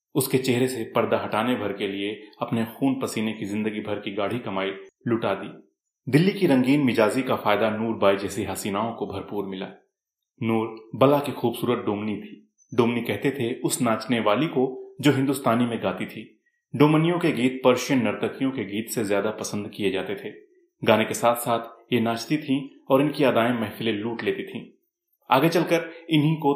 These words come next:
तवायफ कहा जाने लगा। नूरबाई इतनी खूबसूरत थी कि सूरज ढलते ही शहर भर के अमीरों के सजे धजे हाथियों से नूर की हवेली वाली गलियां अट जाया करती थीं।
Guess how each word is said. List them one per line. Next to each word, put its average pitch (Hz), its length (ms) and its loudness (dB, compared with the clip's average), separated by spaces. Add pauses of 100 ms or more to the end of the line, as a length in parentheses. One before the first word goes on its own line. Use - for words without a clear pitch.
(100)
तवायफ 113 440 2
कहा 104 140 -2
जाने 98 240 -4
लगा। 98 340 -6 (440)
नूरबाई 139 300 6
इतनी 135 180 2
खूबसूरत 135 440 2 (100)
थी 131 100 2 (360)
कि 156 80 -2
सूरज 143 420 2
ढलते 110 260 -2
ही 127 140 2
शहर 117 320 -2
भर 110 200 -4
के 113 140 -4
अमीरों 107 360 -4
के 110 240 -4 (200)
सजे 151 320 2
धजे 117 260 0
हाथियों 110 440 -2
से 117 200 -4
नूर 127 360 -2
की 117 60 -6
हवेली 104 360 -4
वाली 98 280 0
गलियां 107 400 0 (380)
अट 127 200 -2
जाया 98 200 0
करती 98 320 -8
थीं। 110 180 -12